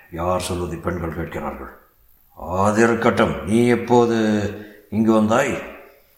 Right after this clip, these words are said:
கங்கதேவன் குரல் சந்தேகம் இருந்தது. "பலவர்மரை தூக்கி வந்த நால்வரில் நான் ஒருவன். ஏழை நீங்கள் எங்கே கவனிக்கப் போகிறீர்கள்? திரும்பி போனவர்கள் மூவர் என்பதை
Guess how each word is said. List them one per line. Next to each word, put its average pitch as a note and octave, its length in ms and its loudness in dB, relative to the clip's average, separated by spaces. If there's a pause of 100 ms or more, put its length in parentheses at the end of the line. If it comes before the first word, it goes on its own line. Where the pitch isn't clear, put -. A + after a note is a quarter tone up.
(360)
கங்கதேவன் G2+ 400 -4
குரல் G2+ 220 -4
சந்தேகம் G2 460 -4
இருந்தது. D#2 340 -14 (380)
"பலவர்மரை F#2+ 520 0
தூக்கி F#2 760 -6 (240)
வந்த G2 260 -4
நால்வரில் F#2 480 -2
நான் F#2 220 -2
ஒருவன். F#2+ 420 -2 (440)
ஏழை G#2 320 0
நீங்கள் F#2 600 -6
எங்கே G2 220 -2
கவனிக்கப் F2+ 400 -4
போகிறீர்கள்? E2+ 720 -8 (380)
திரும்பி B2 360 2
போனவர்கள் A2 520 0
மூவர் A#2 340 2
என்பதை F#2 540 -6